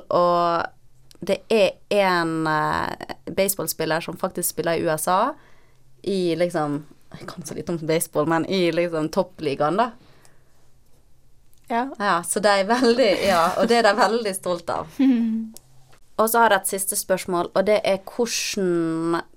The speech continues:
Speaker 1: tror dere folk tjener mest penger på Maracuja Island?
Speaker 3: Eh, de selger brennevin.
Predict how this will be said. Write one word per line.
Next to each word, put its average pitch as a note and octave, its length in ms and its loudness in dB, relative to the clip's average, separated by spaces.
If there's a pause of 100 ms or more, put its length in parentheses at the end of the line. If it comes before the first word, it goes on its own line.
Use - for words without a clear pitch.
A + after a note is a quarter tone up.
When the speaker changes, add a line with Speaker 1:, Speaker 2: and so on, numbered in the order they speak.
(120)
Speaker 1:
tror F#3+ 400 -4 (320)
dere E3 280 0
folk F3 520 -6
tjener D#3+ 280 -4
mest F3 340 -2
penger E3+ 520 -6
på F3 140 -12
Maracuja E3 560 -6
Island? E3 280 -8 (1800)
Speaker 3:
Eh, A3+ 480 -6
de F#3+ 240 -6
selger G#3 760 -4
brennevin. C#4 540 -4